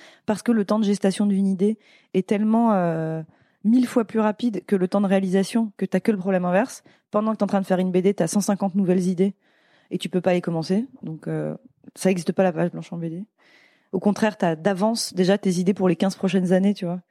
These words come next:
et juste pas l'occasion de les faire. Euh, non, en revanche, il y a un autre aspect de Thomas qui était l'aspect qui me faisait peur quand j'ai commencé à faire des bouquins, parce que j'ai rencontré des auteurs qui étaient comme ça. C'était des gens qui ne vivaient vraiment que dans l'amour de la critique. C'est-à-dire, dans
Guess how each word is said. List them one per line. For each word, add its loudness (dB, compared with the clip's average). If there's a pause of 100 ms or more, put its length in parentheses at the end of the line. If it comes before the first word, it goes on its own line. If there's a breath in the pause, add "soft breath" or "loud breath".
(420 soft breath)
et -4
juste -6
pas 0
l'occasion -2
de -2
les -2
faire. -4 (720 loud breath)
Euh, -2 (500)
non, 2
en 4
revanche, 0
il 2
y 4
a 4
un 2
autre 0
aspect -2
de -4
Thomas 2
qui -4
était 0
l'aspect 2
qui -6
me -4
faisait 0
peur 0
quand 0
j'ai -2
commencé -2
à 2
faire -4
des -6
bouquins, -6
parce -10
que -4
j'ai -2
rencontré 0
des 2
auteurs 2 (360 loud breath)
qui -8
étaient -2
comme 0
ça. 0 (300 loud breath)
C'était -4
des 4
gens 2
qui -4
ne 2
vivaient -2
vraiment 0
que 0
dans 2
l'amour 2
de 4
la 6
critique. -10 (480 soft breath)
C'est-à-dire, 0
dans 0